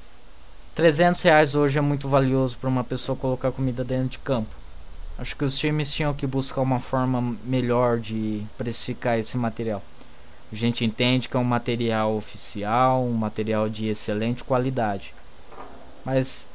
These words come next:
entenda que aquele torcedor da periferia quer ajudar o time. Se ajudando o time é comprando o uniforme do jogador,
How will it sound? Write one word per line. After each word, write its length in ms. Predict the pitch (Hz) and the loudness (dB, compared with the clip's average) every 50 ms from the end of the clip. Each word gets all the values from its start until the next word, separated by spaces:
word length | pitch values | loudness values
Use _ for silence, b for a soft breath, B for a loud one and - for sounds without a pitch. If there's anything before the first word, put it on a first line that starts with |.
| - | -8
entenda 600 | - 143 139 135 143 151 156 165 175 175 165 165 | -4 -4 -4 -2 2 2 4 4 4 4 2 2
que 200 | 160 - - 143 | 0 0 0 0
aquele 360 | 139 123 - - 131 123 131 135 | 0 2 2 0 0 2 2 0
torcedor 680 | - - 139 135 127 - - 131 120 110 123 131 139 | 2 2 4 4 4 2 2 0 0 2 2 2 4
da 100 | 135 139 | 4 2
periferia 840 | - - 135 120 120 113 - - - 110 110 107 113 123 135 135 131 - | 0 0 -2 -2 -2 -6 -6 -6 -4 -4 -2 -2 -2 -2 -2 0 0 2
quer 100 | - 135 | 4 4
ajudar 320 | 131 127 - 143 139 131 135 | 6 6 4 4 4 4 2
o 100 | 143 139 | 2 0
time. 400 | 139 - - 147 131 113 107 - - - - - B B B B B B B B B | -2 -4 0 0 2 2 0 -2 -6 -10 -10 -12 B B B B B B B B B
Se 160 | - - - | -2 4 6
ajudando 440 | 135 135 135 151 151 143 156 156 156 | 6 6 6 4 2 4 4 4 4
o 60 | 156 | 0
time 300 | 156 - - 156 151 151 | -2 -2 -2 -2 0 0
é 20 | 151 | 0
comprando 480 | 143 - 147 143 139 139 143 143 143 | 0 -2 -2 -2 0 0 0 2 2
o 80 | 135 135 | 2 2
uniforme 600 | 139 135 131 123 - - 139 135 143 151 156 151 | 2 2 0 -2 0 2 4 4 6 4 2 0
do 160 | 143 131 131 123 | -2 -2 -2 -2
jogador, 600 | 110 135 120 117 117 113 110 120 131 151 160 147 | 0 0 0 0 0 -2 0 0 0 0 0 0